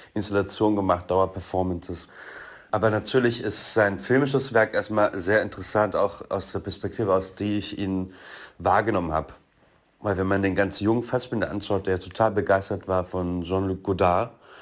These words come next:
sieht man quasi in seinen ersten Anläufen schon fast eine infantile Imitation von Godard, nur halt auf einer sehr deutschen Ebene, bis er dann zu dem großen Fassbinder wird, der ja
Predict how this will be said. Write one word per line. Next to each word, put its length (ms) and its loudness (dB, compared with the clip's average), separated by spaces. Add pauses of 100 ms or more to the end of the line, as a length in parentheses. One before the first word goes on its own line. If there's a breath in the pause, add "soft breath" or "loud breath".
(360 loud breath)
sieht 200 -6
man 320 -2
quasi 300 -2
in 80 -2
seinen 160 2
ersten 380 -2
Anläufen 640 2
schon 280 -8
fast 420 -4
eine 280 -2
infantile 840 0 (520 loud breath)
Imitation 640 0
von 260 -4
Godard, 480 2
nur 380 2
halt 200 -2
auf 380 -6
einer 180 -2
sehr 200 0
deutschen 640 0 (100)
Ebene, 400 -2 (560)
bis 240 0
er 80 6
dann 160 2
zu 100 -4
dem 180 -4
großen 380 2
Fassbinder 560 0
wird, 260 -2 (520 loud breath)
der 260 2
ja 160 2